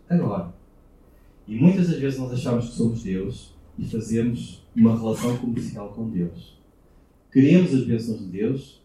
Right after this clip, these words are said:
mas não queremos o Deus das bênçãos. Fazemos como o filho pródigo que foi chegar junto do pai e disse que queria a herança dele. Mas o filho pródigo não estava interessado no pai da herança, queria era a herança do pai.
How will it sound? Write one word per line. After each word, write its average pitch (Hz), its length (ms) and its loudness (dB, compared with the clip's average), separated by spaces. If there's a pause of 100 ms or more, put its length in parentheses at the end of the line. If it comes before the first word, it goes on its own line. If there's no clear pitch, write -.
(140)
mas 113 180 -10
não 117 120 -8
queremos 113 320 -2
o - 20 -10
Deus 104 220 -12
das 110 100 -8
bênçãos. - 600 -6 (400)
Fazemos 165 380 4
como 160 140 0
o 147 60 -2
filho 139 220 -2
pródigo 151 460 6
que - 40 -20
foi 143 180 -2
chegar 139 380 0
junto 135 220 -2
do 117 140 -4
pai 143 340 4
e 147 80 -8
disse - 220 -12
que 127 60 -10
queria 139 300 2
a 185 380 0 (720)
herança 139 440 2
dele. 101 300 -2 (760)
Mas 110 280 -6
o - 60 -18
filho 135 240 -2
pródigo 110 320 2
não 120 80 -4
estava 120 220 -6
interessado 117 480 -4
no 135 140 6
pai 135 240 4
da 143 40 0
herança, 98 440 -2
queria 110 300 -6
era 110 120 -6
a 107 80 -4
herança 117 380 -4
do 135 80 -8
pai. 175 340 -6